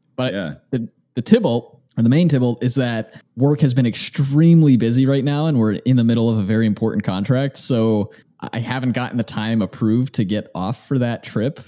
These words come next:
Speaker 1: when I
Speaker 2: Mm-hmm.
Speaker 1: wanna do it. So I'm waiting to hear back about whether or not I'll be able to actually take it when I want to.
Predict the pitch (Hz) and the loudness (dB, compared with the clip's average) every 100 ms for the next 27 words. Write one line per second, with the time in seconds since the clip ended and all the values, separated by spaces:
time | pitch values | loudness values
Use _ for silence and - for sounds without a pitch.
0 | _ - 117 104 104 107 87 104 131 151 | _ -4 -4 -2 -2 -2 -2 0 0 0
1 | - - - - 113 101 110 143 139 120 | -6 -8 -6 -2 -2 0 2 2 2 2
2 | 139 123 120 120 113 110 104 - _ - | 2 0 -2 -4 -4 -2 -4 -8 _ -8
3 | 107 104 101 98 - 101 104 90 82 101 | -4 -2 -2 -2 -4 -4 -2 -2 -4 -6
4 | - 98 98 95 98 92 76 101 - 147 | -6 -6 -8 -8 -6 -6 -6 -6 -2 -2